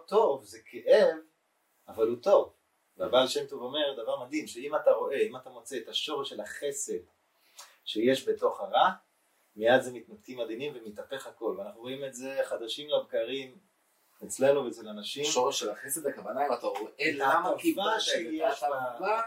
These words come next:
Speaker 1: בדבר הזה.
Speaker 2: ב-, בדבר שכרגע גם מכאיב לך,
Speaker 1: כן.
Speaker 2: כרגע... גורם לך
Speaker 1: כן,
Speaker 2: ייסורים.
Speaker 1: אפילו אם אתה לא תמיד יודע מה הטוב שיצא מזה, אבל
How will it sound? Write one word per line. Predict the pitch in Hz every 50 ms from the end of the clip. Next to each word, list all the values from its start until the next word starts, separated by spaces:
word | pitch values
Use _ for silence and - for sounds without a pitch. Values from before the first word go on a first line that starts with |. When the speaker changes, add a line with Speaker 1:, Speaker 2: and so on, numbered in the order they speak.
| -
Speaker 1:
בדבר | - 101 101 95 95 107 113 - 143
הזה. | 143 139 - - -
Speaker 2:
ב-, | 143
בדבר | 147 143 151 156 170 185 180
שכרגע | 175 170 160 156 - _ 139 139 - - - - 160 - - 170 165
גם | - -
מכאיב | - - - 135 123 113
לך, | 107 -
Speaker 1:
כן. | - - -
Speaker 2:
כרגע... | - - - 147 143 139 131 127 120 120 - _ _ _ _ -
גורם | 117 120 139 135
לך | 135
Speaker 1:
כן, | - 127
Speaker 2:
ייסורים. | 123 - - 202 - - 196 220 240
Speaker 1:
אפילו | 240 262 294
אם | 285 262 202
אתה | 196 202 196
לא | 214 226 220 -
תמיד | 208 208 208 208 202 180
יודע | 180 175 165 - 170 185 180 - 156 156
מה | 170 190 190
הטוב | - - - 190 190 185 160 147
שיצא | - 143 131 127 - 143 143 143 147 143
מזה, | 123 104 101 98 98
אבל | 135